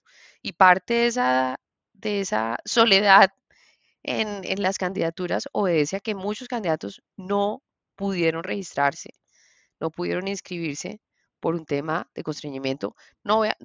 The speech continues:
obviamente no solamente de las disidencias de las farc, sino de muchos otros actores violentos que están en territorio, ¿no? Yo creo que ese,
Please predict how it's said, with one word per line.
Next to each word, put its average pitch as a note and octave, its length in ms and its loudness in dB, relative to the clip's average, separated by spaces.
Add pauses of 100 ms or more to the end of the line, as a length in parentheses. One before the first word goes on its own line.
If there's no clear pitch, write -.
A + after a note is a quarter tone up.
(120)
obviamente F3+ 400 0
no F3+ 180 -2
solamente F3 640 -6
de F3 80 -2
las D#3+ 160 -2
disidencias D3+ 520 -8
de F3+ 80 -6
las E3 180 -4
farc, C#3 220 0 (340)
sino D#3+ 320 -4
de D3 80 -2
muchos D#3 340 -6
otros D#3+ 200 -6
actores D3+ 320 -4
violentos D3+ 340 -10
que - 60 -10
están D3 200 -12
en D3+ 80 -14
territorio, C#3+ 540 -8
¿no? - 240 -12 (460)
Yo - 100 -8
creo F3+ 140 -8
que F#3+ 80 -2
ese, G#3 180 0